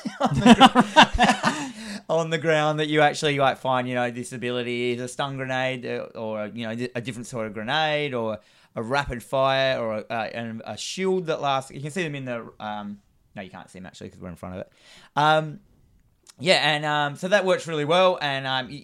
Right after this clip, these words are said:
you end up, like, strategizing, "Oh, that didn't work out, so I'll, you know, I'll swap out in my next go," and stuff like that. So I thought that was really cool. You see, um, the people who got watching the video here, this,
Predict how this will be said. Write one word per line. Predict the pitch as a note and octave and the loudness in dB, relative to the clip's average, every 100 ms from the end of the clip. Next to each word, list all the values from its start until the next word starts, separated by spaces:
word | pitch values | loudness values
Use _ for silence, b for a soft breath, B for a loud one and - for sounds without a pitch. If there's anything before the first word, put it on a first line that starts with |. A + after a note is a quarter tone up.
| F3 | -6
you | E3 | -4
end | D#3+ | -2
up, | C#3+ | -2
like, | C3 - _ _ _ _ | -4 -6 _ _ _ _
strategizing, | - D#3 C3+ C3 C#3 C3+ C3+ | -12 -6 -4 -2 -2 -2 -6
"Oh, | C3 B2+ | -8 -8
that | B2+ A#2+ | -8 -10
didn't | B2+ B2 | -10 -8
work | B2 B2 | -6 -6
out, | C#3 A#2+ | -6 -8
so | - B2 A#2+ | -8 -8 -6
I'll, | C3+ | -6
you | C3+ | -6
know, | B2 | -6
I'll | A#2+ | -8
swap | - A#2+ B2+ | -8 -6 -2
out | C3 A#2+ | -2 -4
in | B2 | -6
my | B2 | -10
next | A#2 - | -12 -14
go," | - B2+ B2 | -6 -4 -4
and | B2 | -6
stuff | - B2+ | -6 -4
like | C3 C3 | -4 -2
that. | E3 E3 | -2 -2
So | D#3 | -2
I | |
thought | C#3+ B2+ | -2 -6
that | A#2 | -8
was | A2+ | -8
really | A#2 | -10
cool. | G#2 D#3+ F3 b b b | -6 -8 -8 b b b
You | D3+ | -10
see, | E3+ D3+ | -4 -4
um, | C3+ B2+ B2 A#2+ - _ - | -2 -2 -4 -8 -18 _ -16
the | B2 | -10
people | C#3 A#2+ A#2 | -8 -6 -4
who | A2+ | -4
got | A2+ | -6
watching | A#2+ A#2+ B2 | -8 -10 -10
the | |
video | A2+ C#3 | -10 -8
here, | C3+ D3 C#3 | -4 -2 -2
this, | A#2+ | -6